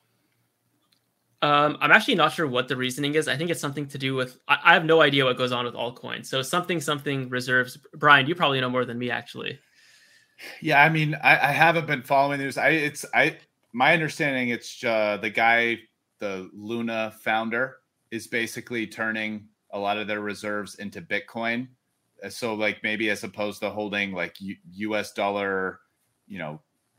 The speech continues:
Speaker 2: U S D C or U S dollar Tether, uh, he's, he's holding Bitcoin, and that'll be, like, the collateral involved part, like, a big part of the collateral within the Luna network. So in, in other words, it'll be, like,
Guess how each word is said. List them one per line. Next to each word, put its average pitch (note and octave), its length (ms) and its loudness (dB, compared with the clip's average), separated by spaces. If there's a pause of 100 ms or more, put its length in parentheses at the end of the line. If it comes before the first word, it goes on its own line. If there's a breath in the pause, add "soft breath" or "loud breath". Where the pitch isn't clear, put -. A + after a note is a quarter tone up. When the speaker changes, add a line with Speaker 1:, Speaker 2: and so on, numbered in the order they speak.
Speaker 2:
U A2+ 140 -6
S A2 160 -4
D A2+ 100 -6
C G#2 280 -6
or F#2+ 80 -2
U G2 200 -4
S F#2+ 140 -6
dollar F#2 260 -2
Tether, G#2+ 500 -4 (380)
uh, F2+ 360 -2
he's, G2+ 440 -10 (100)
he's G#2+ 200 -10
holding G#2 320 -4
Bitcoin, E2+ 540 -4 (100)
and F#2 180 -4
that'll G2+ 240 2
be, G2+ 300 -6
like, F#2 280 -2
the F#2+ 280 -4
collateral G2 840 0 (480 soft breath)
involved G2 500 -2
part, G#2 220 -2
like, G2 220 -4
a G2+ 100 -8
big G#2 220 -6
part A2 200 -2
of F#2+ 60 -8
the G2+ 60 -8
collateral G2 720 -2
within F#2+ 580 -8
the E2+ 80 -12
Luna F#2+ 300 -6
network. A2 560 -2 (400)
So G2+ 280 -6
in, G2 80 -6 (100)
in F#2+ 300 -6
other F#2+ 180 -6
words, F#2 280 -4
it'll F2+ 180 -8
be, F2+ 220 -10
like, E2+ 200 -8